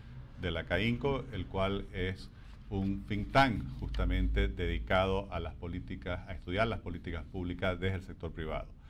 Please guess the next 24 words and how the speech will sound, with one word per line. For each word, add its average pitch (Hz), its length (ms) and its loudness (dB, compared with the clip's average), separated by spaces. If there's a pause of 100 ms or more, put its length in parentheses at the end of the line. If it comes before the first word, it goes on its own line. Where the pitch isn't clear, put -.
(380)
Ha 92 120 0
sido 101 360 2
su 90 200 -6
gerente 92 360 0
de 92 80 2
investigación 85 640 -2
del 90 100 0
Banco 87 280 -2
Central 85 340 -4
de 87 80 -2
Bolivia, 104 480 0
coordinador 82 500 -6
técnico 95 380 -2
de 82 40 -2
la 82 80 0
agenda 90 420 -2 (480)
del 98 340 2 (100)
Bicentenario, 87 800 0 (500)
y 107 100 2
también 98 520 0 (180)
trabajó 92 800 -2
en 90 220 -4
Chile 95 340 -2
como 95 460 -2